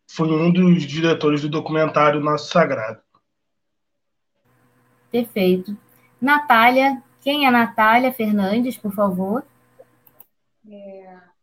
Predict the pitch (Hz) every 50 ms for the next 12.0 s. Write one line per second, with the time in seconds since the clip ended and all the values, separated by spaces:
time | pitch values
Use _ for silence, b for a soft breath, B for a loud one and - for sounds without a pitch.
0 | _ _ _ _ _ _ _ _ _ _ _ _ _ _ 208 214 220 220 226 226
1 | 220 214 214 214 208 196 202 202 - - 202 202 202 190 190 196 196 220 240 233
2 | 226 226 214 214 - _ 220 208 208 _ 208 202 - _ 208 202 _ _ - 202
3 | 202 202 202 _ - - - 196 185 190 196 - 202 196 _ 196 190 190 190 185
4 | 185 _ 180 190 196 202 226 254 254 254 277 277 _ _ _ - 208 190 190 185
5 | 185 185 185 185 180 - 180 175 175 170 170 165 165 165 - _ _ - 175 175
6 | 190 175 - _ - - - 185 - 180 175 170 - - - 175 170 _ _ _
7 | - 220 233 240 247 254 254 226 208 - _ 196 196 190 190 190 185 190 190 196
8 | _ - - 208 190 147 - - 175 _ _ 208 196 190 196 196 196 190 185 185
9 | 180 175 _ _ 190 190 196 - 196 190 190 180 185 185 _ _ _ _ _ _
10 | _ _ _ 180 165 180 190 202 233 233 208 185 185 - _ 190 185 180 185 185
11 | 185 185 _ 185 185 185 180 _ - - _ - 180 180 175 180 180 180 _ _